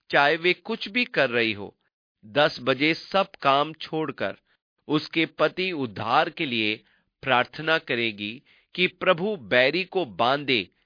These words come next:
जिसने उसे अंधा बना दिया था और दासत्व में रखा हुआ था।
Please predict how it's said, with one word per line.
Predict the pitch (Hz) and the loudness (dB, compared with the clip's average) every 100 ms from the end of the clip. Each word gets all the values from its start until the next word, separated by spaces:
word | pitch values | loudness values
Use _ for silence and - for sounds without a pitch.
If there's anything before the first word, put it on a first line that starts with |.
| - | -12
जिसने | 120 147 - 160 | -2 -2 -2 -4
उसे | 147 - 156 | -4 -4 -8
अंधा | - - 123 127 117 143 | -8 -6 -6 -4 0 2
बना | 110 113 117 | 2 2 2
दिया | 110 113 110 | 2 -2 -2
था | - 104 110 _ _ _ | -2 -2 -2 _ _ _
और | - 160 139 | 4 4 4
दासत्व | 101 123 135 - 202 - 190 | 0 2 2 0 -8 -4 -2
में | 175 | 0
रखा | 123 113 - | 2 2 2
हुआ | 117 110 101 | 0 2 -2
था। | - - | -2 -18